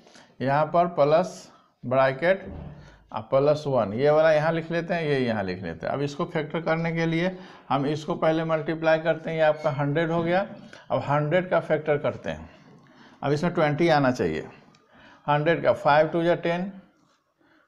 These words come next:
फ़ाइव फ़ोर जा, टू टू जा, टू वन जा। अब इसको मिला करके देखते हैं किसका जो है ना ट्वेंटी आएगा,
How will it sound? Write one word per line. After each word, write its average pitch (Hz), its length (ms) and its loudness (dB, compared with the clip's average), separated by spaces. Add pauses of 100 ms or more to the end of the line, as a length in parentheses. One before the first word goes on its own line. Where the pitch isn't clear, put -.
(180)
फ़ाइव 143 240 4
फ़ोर 165 320 0
जा, 175 180 2 (600)
टू 143 160 -2
टू 156 220 -2
जा, 165 220 4 (640)
टू 135 100 -4
वन 92 240 -4
जा। - 200 -10 (180)
अब 139 120 2
इसको 156 240 -2
मिला 170 240 4
करके 175 240 2
देखते 165 280 0
हैं 170 140 -2
किसका 165 300 0
जो 165 80 0
है 165 60 0
ना 170 80 -2
ट्वेंटी 160 440 0
आएगा, 160 340 6